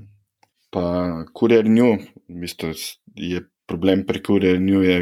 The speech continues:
res, ker je dosti večji font in potem nekako sto strani v Courier New je pomeni, ne vem, eh,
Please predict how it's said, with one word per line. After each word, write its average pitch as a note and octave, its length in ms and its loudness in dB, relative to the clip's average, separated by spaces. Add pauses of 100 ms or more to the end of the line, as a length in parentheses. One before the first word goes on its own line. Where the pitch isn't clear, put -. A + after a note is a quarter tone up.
res, A2 380 0
ker - 200 -4
je F#2+ 200 2
dosti F2+ 400 -2
večji G2 260 0
font D#2 420 -6
in D#2 180 -8
potem F2 420 -2 (720)
nekako E2+ 440 -8
sto - 340 -2
strani F#2+ 440 2
v F2+ 140 2 (160)
Courier G2 400 0
New G2+ 320 4
je F2+ 240 2
pomeni, E2+ 560 -2 (720)
ne D#2 140 -4
vem, D#2+ 200 -2 (460)
eh, D2 380 -8